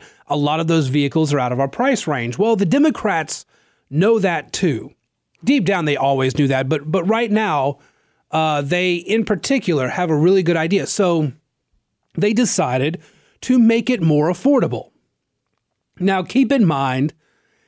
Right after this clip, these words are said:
as we've said on this show before, you can't just have an overnight switch to every American switching to an electric vehicle. Our power grid simply does not support it.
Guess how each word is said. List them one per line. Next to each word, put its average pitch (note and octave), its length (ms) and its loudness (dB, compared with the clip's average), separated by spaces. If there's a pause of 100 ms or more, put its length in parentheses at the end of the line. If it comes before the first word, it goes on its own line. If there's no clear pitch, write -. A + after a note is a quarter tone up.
(160)
as F#3+ 280 -2
we've G#3 200 2
said C#3+ 280 0
on B2+ 180 -2
this D3 160 0
show C#3 260 0
before, C3+ 580 -6 (1800)
you F#3 140 2
can't C4 300 0
just A#3+ 140 0
have F#3 180 0
an F3 140 0
overnight E3 540 0
switch D3+ 560 -4
to D3 140 -2
every F3+ 240 0
American D#3+ 460 0
switching C#3+ 520 -2 (400)
to G#3+ 160 0
an G#3 60 2
electric D3+ 340 0
vehicle. F3+ 380 -2
Our D3+ 140 -2
power E3 320 -2
grid C#3+ 280 0
simply D#3 380 0
does D3 200 0
not B2 240 -6
support B3 400 0
it. - 260 -12